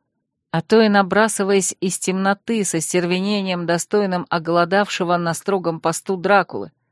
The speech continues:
Зубы, кстати, были соответствующими. Так что неудивительно, что я плохо выспалась. Пожалуй, даже хуже, чем внизу. «Это потому, что горы тебя тревожат», —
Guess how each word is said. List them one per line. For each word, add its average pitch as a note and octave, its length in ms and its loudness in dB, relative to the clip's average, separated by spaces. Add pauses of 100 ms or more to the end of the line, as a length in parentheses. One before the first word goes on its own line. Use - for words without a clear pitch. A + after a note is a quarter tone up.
(460)
Зубы, B3 380 2
кстати, A3+ 400 2
были G#3 260 2
соответствующими. F#3+ 1000 -2 (840)
Так B3+ 200 4
что C4 520 4 (140)
неудивительно, A#3+ 1000 2
что - 220 -4
я D#3+ 160 2
плохо F#3+ 400 -2
выспалась. D3 640 -6 (680)
Пожалуй, B3+ 480 6
даже G#3 280 2
хуже, G#3 340 -2
чем F#3+ 240 -2
внизу. F#3 440 -4 (1200)
«Это C3 340 -4
потому, C#3 500 0
что D#3 280 -2
горы C#3+ 480 0
тебя D3+ 380 0
тревожат», — D3 800 -2